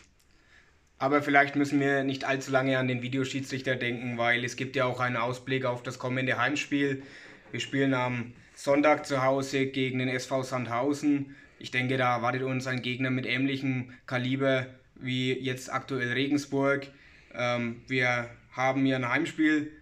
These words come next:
endlich mal wieder vor Zuschauern, zehntausend Fans sind zugelassen. Ich hoffe, ihr könnt auch dabei sein. Sandhausen startete gut in die Saison mit einem drei zwei Sieg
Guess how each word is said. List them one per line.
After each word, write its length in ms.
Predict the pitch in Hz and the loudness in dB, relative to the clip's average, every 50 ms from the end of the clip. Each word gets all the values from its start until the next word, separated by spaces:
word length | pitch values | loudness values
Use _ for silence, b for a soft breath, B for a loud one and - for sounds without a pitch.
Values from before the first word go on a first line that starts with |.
| - - | -16 -6
endlich 300 | - 143 156 170 160 151 | 0 2 4 4 4 4
mal 180 | 160 156 151 143 | 6 4 4 6
wieder 180 | 147 147 147 143 | 6 4 4 4
vor 200 | 143 143 143 139 | 2 0 -2 -2
Zuschauern, 600 | - 156 160 147 - 151 147 147 151 147 147 143 | -2 -6 -4 0 2 2 4 4 4 4 2 2
zehntausend 540 | - 147 147 151 147 143 139 135 131 139 | 2 2 2 4 4 2 2 0 -2 -4
Fans 280 | - 143 143 143 143 143 | -4 -2 0 0 0 0
sind 140 | 143 135 131 | 0 -2 -2
zugelassen. 720 | 147 147 147 151 147 147 139 135 147 143 143 139 - - - | -2 0 0 2 2 2 0 2 0 0 0 -2 -6 -10 -10
Ich 160 | 135 131 143 | -8 -4 -2
hoffe, 180 | 135 135 139 | -2 0 2
ihr 180 | 143 143 139 135 | 2 2 2 2
könnt 220 | 135 143 135 135 | 0 0 2 4
auch 160 | 135 143 143 139 | 4 2 2 0
dabei 400 | - 139 135 135 139 139 139 139 | -2 -2 2 2 2 2 2 0
sein. 420 | 139 143 139 139 135 135 135 135 B B B B B | 0 0 2 2 2 0 -2 -4 B B B B B
Sandhausen 480 | - - 123 117 127 139 147 147 147 | -8 -6 -4 0 0 0 2 2 0
startete 400 | 143 - 147 143 143 143 139 139 | 0 0 0 0 0 2 0 0
gut 220 | 135 143 143 156 160 | 2 4 4 4 4
in 100 | 156 151 | 4 4
die 80 | 147 | 2
Saison 560 | 143 139 135 135 - 143 147 156 165 151 - B B B | 0 -2 -4 -4 -2 0 0 0 0 -2 -8 B B B
mit 120 | - 139 131 | -2 0 2
einem 200 | 135 135 135 131 | 4 4 2 2
drei 220 | 135 131 135 143 | 2 2 2 2
zwei 300 | 139 - 151 143 139 139 | 0 0 0 0 0 0
Sieg 380 | 135 - - 151 147 147 - | -2 -2 0 0 0 0 -2